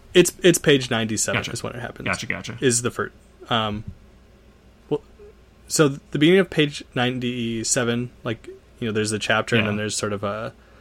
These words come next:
Speaker 1: little quote at the beginning. Then there's the S O S, and then, um, later there is, uh, another section break that is the S O S. But the first paragraph,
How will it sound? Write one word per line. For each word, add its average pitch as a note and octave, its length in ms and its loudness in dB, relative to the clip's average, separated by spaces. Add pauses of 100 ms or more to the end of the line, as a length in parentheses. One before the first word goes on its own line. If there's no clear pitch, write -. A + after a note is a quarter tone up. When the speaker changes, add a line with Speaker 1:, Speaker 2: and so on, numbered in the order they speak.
(140)
Speaker 1:
little A#2+ 160 2
quote A2+ 260 0
at A2+ 60 -4
the A#2+ 60 -4
beginning. A2+ 260 0
Then B2+ 200 2
there's C3 380 2
the B2+ 120 0
S A2+ 180 2
O A2+ 80 -2
S, G#2 180 0
and B2 120 -2
then, C3+ 280 2
um, G#2+ 320 -4 (640)
later A#2+ 520 2 (180)
there G#2+ 300 0
is, G2+ 320 -2
uh, G2+ 300 -4 (160)
another A#2 280 2
section A2+ 320 -2
break G#2 200 -2
that G2+ 120 -4
is G2+ 140 -4
the A2 80 -2
S A2 140 0
O A#2+ 80 -2
S. A#2+ 180 -4 (500)
But B2 180 -2
the A#2+ 100 2
first - 580 -2 (600)
paragraph, A#2 720 2